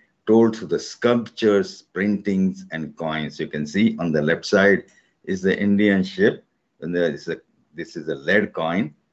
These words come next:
first to second century. This is a Ajanta mural depicting an ancient Indian ship with the high stem and, uh, the oblong sails attached to three masts.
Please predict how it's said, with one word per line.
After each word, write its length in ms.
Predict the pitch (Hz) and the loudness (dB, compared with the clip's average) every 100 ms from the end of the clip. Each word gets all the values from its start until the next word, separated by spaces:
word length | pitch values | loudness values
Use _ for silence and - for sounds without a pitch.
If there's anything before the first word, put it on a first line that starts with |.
| _ _ | _ _
first 380 | - 107 - | -4 -4 -4
to 80 | - | -8
second 360 | 90 - - 76 | -8 -10 -10 -12
century. 600 | 73 73 73 71 90 - _ _ _ _ | -12 -14 -10 -4 -4 -6 _ _ _ _
This 200 | 123 156 | 0 2
is 160 | 196 175 | 4 2
a 80 | 170 | 0
Ajanta 680 | - 95 151 156 151 135 104 | -2 0 0 0 2 2 2
mural 520 | 85 98 113 95 65 - _ 73 | 0 2 2 2 -2 -16 _ -8
depicting 600 | 104 - 131 - 117 110 | -6 -4 -6 -6 -4 -2
an 120 | 98 | -2
ancient 440 | 90 98 113 98 | -2 -4 -4 -6
Indian 380 | 92 87 85 82 | -6 -6 -4 -6
ship 340 | 76 98 92 - | -6 -4 -4 -4
with 160 | 82 71 | -8 -6
the 80 | |
high 220 | - 85 90 | -6 -4 -4
stem 460 | - - 80 78 - _ _ _ - | -4 -6 -4 -6 -10 _ _ _ -6
and, 340 | 87 82 78 | -4 -2 -4
uh, 220 | 73 73 73 _ _ _ _ | -4 -6 -8 _ _ _ _
the 380 | 78 76 73 69 - | -2 0 2 -2 -4
oblong 500 | - 80 98 87 82 | -10 2 4 4 0
sails 500 | 76 - 92 85 80 - | -8 -2 0 0 -4 -12
attached 400 | 87 - 87 - | -8 -4 -4 -6
to 80 | 78 - | -16 -16
three 200 | - 85 | -8 -6
masts. 500 | 78 71 98 - - | -4 -2 -2 -2 -10